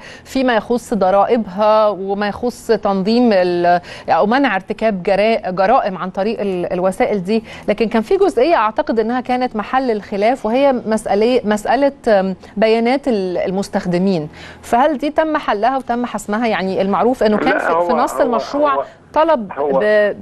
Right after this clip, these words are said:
Speaker 1: بإنه الاطلاع على الأجهزة المعنية على بيانات المستخدمين.
Speaker 2: هو انت عارف حضرتك ان ال-، الاجهزه دي بت-، بتدار من الخارج ومش من الخ-، مش من الداخل.
Speaker 1: مم.
Speaker 2: واخد بالك؟ الشرط ال-،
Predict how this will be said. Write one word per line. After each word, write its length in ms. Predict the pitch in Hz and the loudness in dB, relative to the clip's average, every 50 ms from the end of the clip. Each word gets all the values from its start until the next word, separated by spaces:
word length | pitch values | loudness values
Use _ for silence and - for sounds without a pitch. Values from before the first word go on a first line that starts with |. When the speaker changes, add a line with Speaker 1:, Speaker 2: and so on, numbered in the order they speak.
| 175 175 | -4 -2
Speaker 1:
بإنه 580 | 208 196 - 202 208 220 226 220 220 214 - - | -2 0 0 0 0 0 0 0 0 0 0 0
الاطلاع 760 | 202 190 190 190 185 185 190 - - 190 - - 214 214 254 285 | 0 2 2 2 2 2 2 2 0 0 0 0 2 4 4 4
على 140 | 269 254 214 175 | 2 2 0 0
الأجهزة 280 | - 196 226 240 240 247 | 0 0 0 0 0 0
المعنية 460 | 226 214 202 - 185 220 247 254 233 | 0 -2 -4 -4 -4 -4 -2 -2 -2
على 400 | 196 - 202 226 233 233 240 214 | -2 -2 0 2 2 2 2 0
بيانات 380 | 196 208 202 196 214 233 240 240 | 0 0 0 2 0 0 0 0
المستخدمين. 640 | 202 185 180 - - 180 175 175 160 - - - - - - - - - - - - - - - - - - - - - - - - - | -2 -4 -4 -4 -4 -4 -4 -6 -6 -8 -10 -12 -14 -16 -20 -20 -20 -20 -20 -20 -20 -20 -20 -20 -20 -20 -20 -20 -20 -20 -20 -14 -8 -2
Speaker 2:
هو 220 | 143 156 160 156 | 0 2 2 2
انت 160 | 143 127 - | 0 0 -2
عارف 200 | 139 135 143 143 | 0 0 0 -2
حضرتك 400 | - - 117 120 139 135 - - | -2 -4 -6 -4 -4 -6 -8 -8
ان 160 | 113 104 101 101 98 - - - 107 | -10 -12 -12 -14 -18 -16 -12 -10 -8
ال-، 180 | 107 104 104 | -8 -6 -8
الاجهزه 640 | 95 - - 104 104 104 104 104 104 135 143 143 135 | -8 -8 -8 -6 -4 -4 -4 0 0 0 0 0 -2
دي 180 | 117 123 139 | -2 -2 -6
بت-، 180 | 131 120 113 101 90 - - - - - - - - | -6 -6 -10 -10 -12 -18 -20 -20 -16 -14 -14 -8 -8
بتدار 500 | 101 92 98 98 - 120 117 120 113 110 - - _ - - - - - - - - - - | -8 -8 -8 -4 -2 0 0 0 -2 -4 -10 -18 _ -20 -20 -20 -20 -20 -20 -20 -20 -10 -6
من 120 | - 107 101 | -4 -2 -2
الخارج 400 | 98 - - 131 131 131 127 113 | -2 -2 -2 -2 -2 -2 -2 -4
ومش 280 | 104 95 95 - - | -6 -8 -8 -8 -10
من 80 | - 90 | -12 -14
الخ-، 280 | 87 - 90 - - 98 | -10 -10 -10 -10 -10 -12
مش 140 | 95 - | -12 -10
من 60 | - 92 | -10 -10
الداخل. 420 | 85 85 85 - - - - - - - 262 | -8 -6 -6 -6 -6 -6 -10 -14 -18 -16 -12
Speaker 1:
مم. 160 | 269 240 202 - - - - - - - - - - - - | -12 -12 -12 -12 -16 -20 -20 -20 -20 -20 -20 -18 -8 -6 -4
Speaker 2:
واخد 200 | 95 - - 95 | -4 -4 -4 -4
بالك؟ 480 | 98 101 98 92 - - 50 - - - | -4 -4 -4 -6 -8 -12 -12 -12 -10 -8
الشرط 380 | 107 - - 156 175 170 - 156 | -6 -2 -2 -2 -2 0 -2 -4
ال-، 240 | 123 120 113 110 | -4 -4 -4 -6